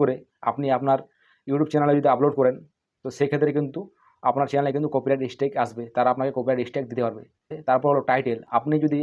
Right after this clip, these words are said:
আপনার টাইটেল যদি কারো নাম অ্যাড করেন without permission, সেক্ষেত্রে কিন্তু আপনার চ্যানেলে কপিরাইট আসতে পারে। এরপর যেটা আছে থাম্বনেলে, আপনারা অনেকে থাম্বনেলে যে কারো ফটো ইউজ করেন, তো যার আপনি ফটো ইউজ করছেন, যে কোনো ক্রিয়েটারের হোক, তো সে যদি চায়, তো আপনার চ্যানেলে কিন্তু কপিরাইট স্ট্রাইক সে দিতে পারে।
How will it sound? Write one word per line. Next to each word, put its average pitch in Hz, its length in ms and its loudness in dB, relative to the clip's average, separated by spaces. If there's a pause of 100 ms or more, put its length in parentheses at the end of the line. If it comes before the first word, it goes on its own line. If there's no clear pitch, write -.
আপনার 139 260 -2
টাইটেল 135 260 2
যদি 147 140 0
কারো 143 200 2
নাম 139 160 2
অ্যাড 143 200 0
করেন 143 200 2
without 147 240 0
permission, 143 360 0
সেক্ষেত্রে 139 340 0
কিন্তু 143 180 0
আপনার 131 160 -4
চ্যানেলে 131 260 -2 (340)
কপিরাইট 139 300 2
আসতে 127 180 -4
পারে। 117 180 -4
এরপর 139 260 0
যেটা 143 140 2
আছে 139 160 0
থাম্বনেলে, 139 340 0 (160)
আপনারা 143 300 2
অনেকে 151 280 0
থাম্বনেলে 135 320 0 (340)
যে 135 160 0
কারো 139 200 4
ফটো 135 220 -2
ইউজ 131 160 -2
করেন, 123 160 2 (360)
তো - 40 -12 (100)
যার 131 220 4
আপনি 151 140 0 (160)
ফটো 143 200 0
ইউজ 151 200 2
করছেন, 151 240 -2 (140)
যে 131 120 0
কোনো 139 100 -2 (100)
ক্রিয়েটারের 143 380 0
হোক, 147 100 -6 (380)
তো 131 120 -10
সে 156 140 2
যদি 170 200 0
চায়, 156 200 6
তো - 120 2
আপনার 143 200 0
চ্যানেলে 139 260 2
কিন্তু 151 200 -2
কপিরাইট 135 300 2
স্ট্রাইক 135 240 -4
সে 139 160 -6
দিতে 123 180 -2
পারে। 110 140 -6